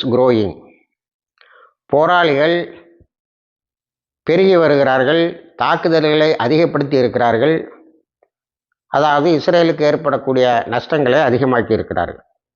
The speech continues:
பல அறிக்கைகள் அதனை தெளிவுபடுத்தி விட்டன. நத்தியானுடைய பிடிவாதம் இதுவரைக்கும் எதையும் சாதிக்கவில்லை. அவர் சொன்ன ஸ்டேட்டட் கோல் என்று சொல்லக்கூடிய பிரகடனப்படுத்தப்பட்ட லட்சியத்தில்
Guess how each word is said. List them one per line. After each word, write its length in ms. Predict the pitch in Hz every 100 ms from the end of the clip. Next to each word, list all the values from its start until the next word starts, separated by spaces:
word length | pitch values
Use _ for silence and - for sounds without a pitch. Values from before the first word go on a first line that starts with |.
| _ _ _ _ _
பல 260 | - 156 208
அறிக்கைகள் 760 | 180 180 180 165 151 143 -
அதனை 440 | 135 139 139 131 123
தெளிவுபடுத்தி 520 | 135 151 143 127 123
விட்டன. 520 | 117 113 123 156 156 - - _ _ _ _ _ _ _ -
நத்தியானுடைய 920 | 135 147 208 202 196 190 175 170 156
பிடிவாதம் 600 | 165 170 185 165 165 196
இதுவரைக்கும் 560 | 165 160 160 160 170 156
எதையும் 320 | 123 139 143
சாதிக்கவில்லை. 960 | 131 127 135 131 117 110 123 175 214 _ _ _ _ _ _ _
அவர் 360 | - 135 170 135
சொன்ன 400 | 170 180 165 135
ஸ்டேட்டட் 500 | - 185 190 185 147
கோல் 340 | 151 147 104 -
என்று 240 | 143 139
சொல்லக்கூடிய 800 | 147 147 135 131 120 151 170 - - _ _ _ _ _ 151
பிரகடனப்படுத்தப்பட்ட 960 | 185 190 202 180 175 175 156 160 156
லட்சியத்தில் 880 | 143 139 165 147 156 165 180 - -